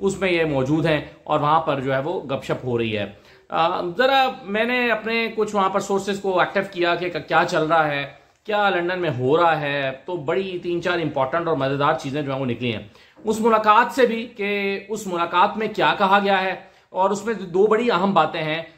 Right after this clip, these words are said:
जो मैं आपके साथ रख-, आपके सामने रखना चाहता हूं, आपके साथ शेयर करना चाहता हूं।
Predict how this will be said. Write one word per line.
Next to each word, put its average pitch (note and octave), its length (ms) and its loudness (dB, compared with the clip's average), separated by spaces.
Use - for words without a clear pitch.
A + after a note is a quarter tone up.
जो G3 100 -6
मैं G#3+ 80 2
आपके F#3 240 0
साथ F3+ 260 0
रख-, D3 240 -4
आपके C#3+ 300 -2
सामने D#3+ 260 0
रखना D3 200 -4
चाहता D3+ 260 0
हूं, D3+ 120 -2
आपके C3+ 220 -2
साथ D3 140 -2
शेयर C3+ 220 -2
करना B2 220 -2
चाहता A2 280 -4
हूं। G#2+ 140 -4